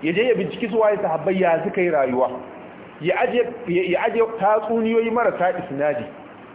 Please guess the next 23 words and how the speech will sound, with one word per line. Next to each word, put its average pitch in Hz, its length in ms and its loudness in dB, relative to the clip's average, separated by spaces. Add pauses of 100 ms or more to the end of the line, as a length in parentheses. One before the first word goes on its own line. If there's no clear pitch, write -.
(100)
Ya - 80 -6
je 240 140 2
ya 208 80 4
karanci 175 500 -2
abin 202 340 0
da - 100 -2
aka 185 220 0
dawwana 175 600 2
na 190 120 0
gaskiya 175 680 -2
game 160 140 0
da 175 100 0
sahabban 156 300 -2
manzon 135 240 -2
Allah 123 220 -2
sallallahu 110 340 -4
alaihi 92 160 -12
wasallam. 98 200 -14 (720)
Kamar 160 180 -2
da 165 80 -4
Ibn 170 180 -2
Taymiyyah 151 320 0
ya 147 60 0